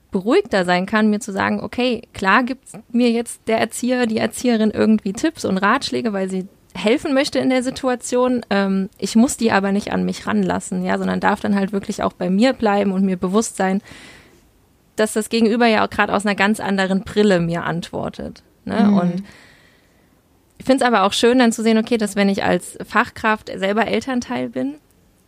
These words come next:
Speaker 1: dass ich dann ja vielleicht die andere Seite auch noch mal ganz anders verstehen kann,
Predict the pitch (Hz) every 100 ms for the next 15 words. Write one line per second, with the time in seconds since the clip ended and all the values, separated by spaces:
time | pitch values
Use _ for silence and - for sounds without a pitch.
0 | _ _ _ 208 214 - 220 220 214 220
1 | 202 196 208 202 196 190 185 196 185 180
2 | 180 - 175 180 - 180 - 185 180 -
3 | 185 190